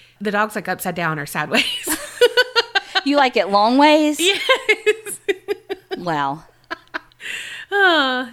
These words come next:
Speaker 1: yeah. So, again, I just, I don't know. My mom was great to buy those sentimental things
Speaker 2: Mm-hmm.
Speaker 1: for. I, I, I don't know. The clutter stopped with me.
Speaker 2: True. Well, speaking of sentimental, not really gifts.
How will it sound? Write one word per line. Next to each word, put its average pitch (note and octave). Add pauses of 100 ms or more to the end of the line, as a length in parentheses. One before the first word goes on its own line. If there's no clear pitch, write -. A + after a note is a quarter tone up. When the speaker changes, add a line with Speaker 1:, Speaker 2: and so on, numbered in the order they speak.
Speaker 1:
yeah. G#3+ (220)
So, -
again, D#4
I D4
just, D4
I C4+
don't D#4+
know. B3 (1200)
My C#4
mom A#3
was A3
great A3
to G#3+
buy F#3
those E3
sentimental E3
things F3
Speaker 2:
Mm-hmm. F3
Speaker 1:
for. D3+
I, D3+ (560)
I, F#3+
I -
don't G#3+
know. D#3 (440)
The A3
clutter F4+
stopped -
with E3
me. E3+ (180)
Speaker 2:
True. D#3 (500)
Well, F3+
speaking E4+
of D3+
sentimental, F3
not E3
really D#3+
gifts. C3